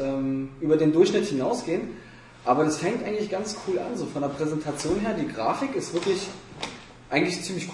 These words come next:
cool. Und auch wie das Ganze eingeleitet wird, man krabbelt da so an Fassaden lang und daneben werden dann die ganzen Namen, wie man das bei Intros so kennt, die ganzen Credits eingeblendet schon mal, wer dran gearbeitet hat. Und das ist cool inszeniert mit schönen Synchronstimmen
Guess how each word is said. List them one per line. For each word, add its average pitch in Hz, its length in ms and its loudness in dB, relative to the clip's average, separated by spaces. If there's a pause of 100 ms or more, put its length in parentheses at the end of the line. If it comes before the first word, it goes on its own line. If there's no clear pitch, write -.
cool. 185 220 2 (920)
Und 156 320 4
auch 165 200 2
wie 196 60 0
das 160 120 -4
Ganze 156 300 0
eingeleitet 208 560 0
wird, 180 200 6
man 135 140 2
krabbelt 156 340 0
da 156 80 2
so 143 140 0
an 139 60 -2
Fassaden 147 500 -2
lang 185 280 0
und 135 200 -2
daneben 139 380 2
werden 139 160 2
dann 131 180 0
die 131 80 -2
ganzen 127 300 -2
Namen, 139 420 0 (220)
wie 151 100 4
man 151 140 6
das 147 100 2
bei 135 160 2
Intros 135 320 -4
so 135 80 -6
kennt, 139 240 -2
die 131 60 2
ganzen 123 240 -2
Credits 180 360 0
eingeblendet 160 520 2
schon 151 100 -8
mal, 147 160 2
wer 123 80 2
dran 117 180 -4
gearbeitet 147 480 -2
hat. 151 220 -4 (540)
Und 139 100 -2
das 151 80 -2
ist 160 220 -4
cool 202 100 6
inszeniert 185 580 0
mit 160 140 -2
schönen 160 320 4
Synchronstimmen 180 840 0